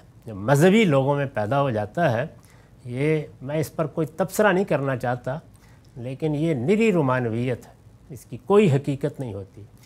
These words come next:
इस तरह के यूटोपिया में सिर्फ हमाकतें होती हैं। सियासी मामलात और समाजी और माशी मामलात में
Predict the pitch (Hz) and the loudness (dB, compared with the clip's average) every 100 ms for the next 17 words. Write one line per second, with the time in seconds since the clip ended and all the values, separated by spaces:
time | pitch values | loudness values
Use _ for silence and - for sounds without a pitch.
0 | - - 147 - 170 165 151 147 117 107 | -20 -12 -12 -4 0 0 0 -2 -4 -4
1 | 151 147 185 196 190 180 - 175 - 104 | -8 -2 0 2 2 0 0 -2 -2 -2
2 | 113 135 - 165 107 - 104 85 - - | 0 0 0 0 0 -4 -12 -18 -20 -20
3 | - - _ _ - - 120 120 180 170 | -20 -20 _ _ -20 -6 -4 -2 -2 0
4 | 131 131 127 139 143 135 - 120 107 127 | 2 2 2 2 0 -6 -8 -6 -2 -2
5 | 135 185 170 107 113 135 - 208 151 131 | 0 0 0 0 0 0 0 -2 0 0
6 | 127 117 127 135 147 | 0 -2 -2 -6 -8